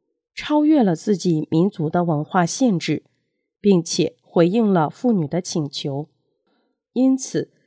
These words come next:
这邀请就是去聆听，不是为了回答，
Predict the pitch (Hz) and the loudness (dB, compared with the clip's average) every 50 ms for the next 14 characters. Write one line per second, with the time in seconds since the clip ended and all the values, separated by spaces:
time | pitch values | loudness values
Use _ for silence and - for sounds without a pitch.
0 | _ _ _ - 285 277 254 285 302 302 302 311 - - - 190 156 147 - _ | _ _ _ -2 -2 0 0 0 0 0 -2 -4 -6 -6 -4 -4 -4 -4 -8 _
1 | - - 202 180 160 - - - 165 160 - - - 185 156 156 135 135 156 - | -6 -4 -2 -2 -2 -4 -4 -6 -6 -6 -6 -6 -6 -4 -4 -6 -8 -10 -12 -8
2 | - - 208 208 208 - _ _ _ _ _ _ _ _ _ _ _ _ _ _ | -4 -2 -2 -2 -2 -6 _ _ _ _ _ _ _ _ _ _ _ _ _ _
3 | _ _ _ _ _ _ _ _ _ _ _ _ - 202 190 196 190 - - 185 | _ _ _ _ _ _ _ _ _ _ _ _ -2 0 0 0 0 0 -2 -2
4 | 175 175 220 226 196 170 160 - - 147 135 156 165 180 156 143 143 151 | 0 2 2 2 2 0 -2 -4 -8 -8 -8 -8 -6 -6 -8 -8 -10 -12